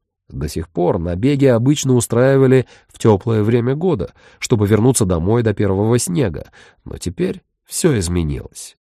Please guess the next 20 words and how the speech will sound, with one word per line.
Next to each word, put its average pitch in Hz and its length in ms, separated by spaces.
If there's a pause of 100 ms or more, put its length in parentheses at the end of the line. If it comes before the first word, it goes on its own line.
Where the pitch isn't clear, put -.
(420)
Викинги 127 680 (260)
больше 156 420
не 160 180
желали 135 480
тратить 87 420
время 120 460 (220)
на 127 120
морские 117 460
переходы 87 720 (320)
и 151 280
намеревались 127 800
начать 95 380
разбойничать 120 840 (260)
более 139 520
последовательно 120 960 (160)
и 151 200
систематично. 101 1000 (640)
Обзаведясь 113 640
перевалочным 101 840
пунктом, 120 520